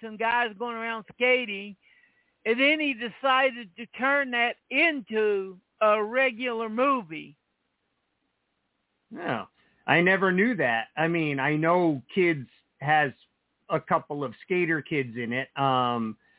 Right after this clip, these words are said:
Speaker 2: but I didn't know that Harmony Korine started out doing, uh, skate videos, uh, because he didn't direct that. Larry, Larry Clark directed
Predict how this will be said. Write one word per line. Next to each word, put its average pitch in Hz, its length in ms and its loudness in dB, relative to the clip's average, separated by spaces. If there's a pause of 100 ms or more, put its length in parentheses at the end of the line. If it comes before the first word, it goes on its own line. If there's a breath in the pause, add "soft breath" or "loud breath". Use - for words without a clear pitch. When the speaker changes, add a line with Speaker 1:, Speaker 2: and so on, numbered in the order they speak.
(340 soft breath)
Speaker 2:
but 123 320 2 (300)
I 147 140 2
didn't 147 320 0
know 147 260 2
that 123 180 -4
Harmony 135 600 -2
Korine 127 520 -2
started 123 340 2
out 123 280 2 (140)
doing, 120 480 0
uh, 107 260 0 (100)
skate 143 320 0
videos, 104 480 -2 (460 soft breath)
uh, 117 460 4
because 123 480 2 (640)
he 254 200 2
didn't 175 300 0
direct 165 440 -2
that. 98 280 -6
Larry, 180 500 0
Larry 180 460 0 (140)
Clark 214 360 0 (100)
directed 127 520 -6